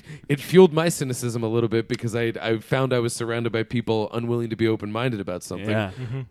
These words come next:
Speaker 1: But, uh, I think the opposite also happened too, where people were like, "Meh, I hate it. I, I'm gonna hate this." And there's definitely people out there that went, "Oh, you know, that was, that was cool."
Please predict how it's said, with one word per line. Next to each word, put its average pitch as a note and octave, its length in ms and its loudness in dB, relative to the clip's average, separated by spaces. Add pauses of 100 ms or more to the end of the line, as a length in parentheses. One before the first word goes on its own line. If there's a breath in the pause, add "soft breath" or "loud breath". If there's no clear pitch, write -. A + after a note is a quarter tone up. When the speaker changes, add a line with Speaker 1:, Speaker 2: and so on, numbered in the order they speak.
Speaker 1:
But, B2+ 280 2
uh, A#2 280 0
I B2 120 0
think B2+ 320 -6 (380)
the B2+ 220 0
opposite C3 400 -2
also B2+ 320 -4
happened G#2 380 -8
too, D3 200 2
where G#2 160 0
people A#2 340 -4
were A2 100 -4
like, G#2 180 -8
"Meh, C3 100 -2
I C3 320 0
hate C3+ 240 -2
it. C3 140 -6
I, A#2+ 240 -2
I'm C#3+ 140 -4
gonna B2+ 160 -6
hate C#3 240 -6
this." G#2+ 260 -6 (340 loud breath)
And C3 240 -2
there's C3+ 360 4
definitely C3 560 0
people A#2+ 280 -2
out A2 140 -2
there A#2+ 140 0
that B2+ 100 0
went, D3+ 200 2
"Oh, A3+ 220 2
you C3 140 0
know, F#3 140 6
that G#3 180 2
was, D#3 380 0 (540 soft breath)
that A#2+ 140 0
was D#3+ 140 -2
cool." A#3+ 320 2